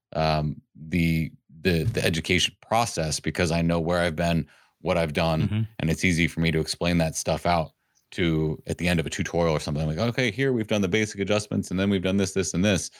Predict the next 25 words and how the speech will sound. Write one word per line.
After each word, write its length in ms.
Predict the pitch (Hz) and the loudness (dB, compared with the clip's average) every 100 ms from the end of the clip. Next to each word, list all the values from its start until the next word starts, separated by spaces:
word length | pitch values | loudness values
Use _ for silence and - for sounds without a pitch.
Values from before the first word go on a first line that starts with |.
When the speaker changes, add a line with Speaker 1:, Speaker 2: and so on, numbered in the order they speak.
| - _ _ - | -20 _ _ -2
Speaker 1:
I 40 | |
used 160 | 107 101 | 0 2
to 60 | 87 | 0
have 140 | 90 | 0
to 100 | 87 | -2
write 220 | 78 95 | 0 0
all 100 | 87 85 | 0 0
that 180 | 85 | -2
stuff 260 | - 85 - | -2 -4 -2
down 440 | 92 92 78 73 - - _ _ | 0 0 0 -4 -8 -20 _ _
and, 120 | 80 82 | 0 0
like, 160 | 73 | 0
put 120 | - 90 | -2 0
it 20 | |
on 120 | 90 | 0
a 40 | 80 | 0
sticky 340 | 117 87 92 | -2 0 0
Speaker 2:
Right. 20 | |
Speaker 1:
note, 260 | 82 82 - | 0 0 -2
and 80 | 90 | 0
then, 160 | 87 92 | 2 2
<laughs> 220 | - - | 0 -2
you 100 | - | 0
know, 100 | 147 | 0
so, 200 | - | 0